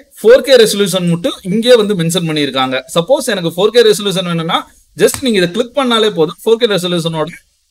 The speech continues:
value சேஞ்ச் ஆயிரும். நீங்க போய் தான் வந்து values எடுத்துட்டு வந்து வைக்கணும் அப்படிங்கிற அவசியமே கிடையாது.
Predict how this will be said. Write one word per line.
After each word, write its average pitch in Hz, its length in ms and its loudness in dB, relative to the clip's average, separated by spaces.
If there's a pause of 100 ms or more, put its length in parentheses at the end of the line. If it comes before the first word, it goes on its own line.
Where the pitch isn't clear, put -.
value 202 260 2
சேஞ்ச் 170 200 -2
ஆயிரும். 147 320 2
நீங்க 190 240 -2
போய் 240 340 4
தான் 254 220 2
வந்து 190 300 -2
values 202 400 -2
எடுத்துட்டு 180 320 -4
வந்து 175 200 -2
வைக்கணும் 160 400 -2
அப்படிங்கிற 165 500 -2
அவசியமே 170 440 -4
கிடையாது. 127 400 -2